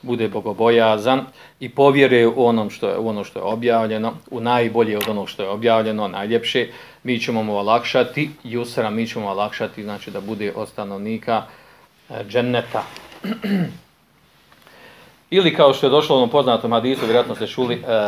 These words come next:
za, kada su razgovarali Ebu Ubejde Đarrah i Omer radijallahu anhu, kada je Omer došao u Šam, pa je došla vijest da se u Š-, u Šamu ra-, a, ra-, raširila kuga,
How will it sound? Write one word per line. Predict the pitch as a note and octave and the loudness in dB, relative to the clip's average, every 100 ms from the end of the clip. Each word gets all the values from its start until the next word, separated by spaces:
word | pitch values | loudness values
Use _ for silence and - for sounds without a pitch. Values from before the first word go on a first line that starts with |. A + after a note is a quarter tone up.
| G2+ | -2
za, | G2+ G#2 G2+ G2+ - A#2 | 0 2 2 0 -2 0
kada | G#2+ | 0
su | - | 0
razgovarali | A2 G#2+ A2+ A#2+ B2 A2+ C3 | 0 2 6 6 6 4 2
Ebu | B2+ A#2 | 0 0
Ubejde | A2 A2+ B2 B2+ A#2+ | -2 0 2 2 0
Đarrah | A#2+ B2 A#2 B2+ B2+ | 2 2 6 6 6
i | A2+ | 2
Omer | B2+ A#2 | 2 2
radijallahu | A2+ A2 A2 G#2 F#2 | 2 2 2 2 0
anhu, | A2 A#2+ D#3 - - _ _ _ - - _ _ _ _ _ _ _ _ | -2 0 -2 -4 -14 _ _ _ -20 -20 _ _ _ _ _ _ _ _
kada | C3 A#2 A2+ | -2 2 4
je | A2+ | 4
Omer | C3+ B2+ A2 | 4 2 2
došao | A2+ A#2+ C3 A2+ | 2 0 2 2
u | G#2+ G#2+ | 0 -4
Šam, | - B2 G#2 - - _ _ _ _ _ _ _ _ _ _ _ _ _ _ _ _ _ | -2 0 0 -4 -16 _ _ _ _ _ _ _ _ _ _ _ _ _ _ _ _ _
pa | A#2+ A#2 B2+ - | -4 -2 -2 -6
je | A#2 | -4
došla | B2 C3 C3+ A2+ | 0 0 2 2
vijest | A2 B2 C3+ C3+ - - - _ _ _ _ _ _ _ - | 2 2 2 0 -8 -18 -20 _ _ _ _ _ _ _ -4
da | A#2+ | -4
se | A#2+ | -2
u | A2+ | -4
Š-, | G#2+ C#3 | -6 -6
u | A2+ | -6
Šamu | - A2+ A2+ A#2+ C3 B2 | -2 0 2 2 0 -2
ra-, | B2 G#2+ G#2+ - | -4 -2 -4 -4
a, | G#2+ G2+ G2 G2+ | -4 -4 -4 -6
ra-, | G#2+ G#2+ G2+ | -8 -8 -8
raširila | G#2+ - A2 A2+ - | -10 -8 -4 -4 -2
kuga, | B2+ - | -2 -2